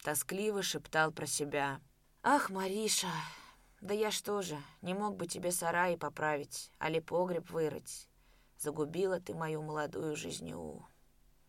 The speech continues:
В Гремячий Лог вернулся из ссылки раскулаченный Гаев. Краевая избирательная комиссия восстановила его в правах гражданства, и Давыдов тотчас же, как только многодетный Гаев приехал в хутор,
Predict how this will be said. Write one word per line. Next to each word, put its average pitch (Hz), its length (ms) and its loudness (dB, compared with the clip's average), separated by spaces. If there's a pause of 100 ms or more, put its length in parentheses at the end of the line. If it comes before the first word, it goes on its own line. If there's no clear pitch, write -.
(760)
В 139 100 -14
Гремячий 180 520 2
Лог 254 280 2 (380)
вернулся 185 600 6
из 165 140 4
ссылки 262 380 6
раскулаченный 220 800 4
Гаев. 156 360 6 (540)
Краевая 175 540 8
избирательная 165 640 6
комиссия 175 500 6
восстановила 175 640 4
его 247 240 6
в - 80 -10
правах 165 420 8
гражданства, 175 720 4 (380)
и 202 100 0
Давыдов 240 400 10
тотчас 254 500 6
же, 240 140 4
как 214 160 4
только 196 320 2
многодетный 175 640 6
Гаев 160 380 8
приехал 160 400 2
в - 60 -8
хутор, 262 380 8